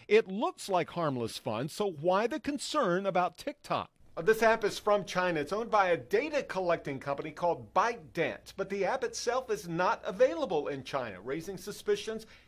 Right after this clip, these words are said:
and concerns of what this parent company is actually up to. India banned the app just last week, and in this country, the Department of Defense, the Army, and the Navy urging its employees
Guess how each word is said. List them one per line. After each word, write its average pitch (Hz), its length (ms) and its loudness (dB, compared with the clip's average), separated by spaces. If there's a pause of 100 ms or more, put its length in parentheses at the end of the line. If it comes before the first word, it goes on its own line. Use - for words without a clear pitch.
and 180 220 -2
concerns 226 640 0
of 185 120 -10
what 175 200 -2
this 190 140 -6
parent 165 320 -4
company 160 300 -4
is 175 140 -6
actually 185 420 -6
up - 260 0
to. 147 220 -2 (420)
India 214 480 2
banned 208 360 0
the 165 160 -2
app 147 180 0
just 160 200 -10
last 156 260 -2
week, 202 200 -8
and 160 80 -6
in 139 120 -6
this 214 160 -4
country, 190 380 -6
the 160 160 -6
Department 135 400 -6
of 104 140 -14
Defense, 214 460 -4
the 127 180 -12 (100)
Army, 220 400 -4
and 262 260 -2
the 254 60 2
Navy 151 460 -2 (340)
urging 233 380 -4
its 170 220 -6
employees 151 680 -4